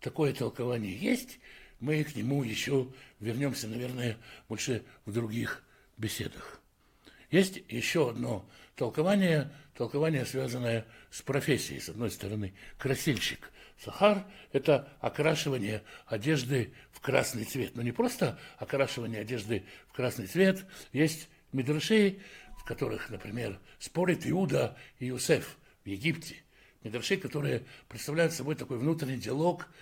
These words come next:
Иуды и Иосифа. Иуда говорит: "Если ты сейчас будешь упорствовать, мы окрасим Египет кровью". На что Иосиф ему отвечает: "А, ну да, вы всегда были красильщиками. Вы окрасили рубашку своего брата Иосифа кровью и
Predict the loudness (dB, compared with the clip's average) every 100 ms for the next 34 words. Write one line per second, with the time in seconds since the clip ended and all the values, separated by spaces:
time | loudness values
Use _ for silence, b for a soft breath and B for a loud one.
0 | B B -2 0 0 -2 2 2 2 0
1 | 0 0 0 0 0 -2 -6 B B B
2 | -2 -2 -4 2 2 2 -10 B B B
3 | -4 -2 -2 -2 0 -2 -2 -6 0 2
4 | 2 -2 B B -2 4 4 4 0 -4
5 | -6 -6 -6 -8 -2 2 4 2 -2 -12
6 | b b b -8 -4 -2 0 0 -2 -2
7 | -4 -6 -4 0 0 0 -2 -2 0 0
8 | -2 B B B 0 0 -2 2 4 4
9 | 4 0 -2 -6 -4 -4 -4 -6 -8 -10
10 | -12 B B B 2 6 6 2 B B
11 | -4 2 2 4 0 -2 -4 B B B
12 | 0 4 4 2 -6 -4 -4 -2 4 4
13 | 4 -2 -8 B B -8 2 2 2 0
14 | -6 -10 B B -2 4 6 6 2 4
15 | 2 2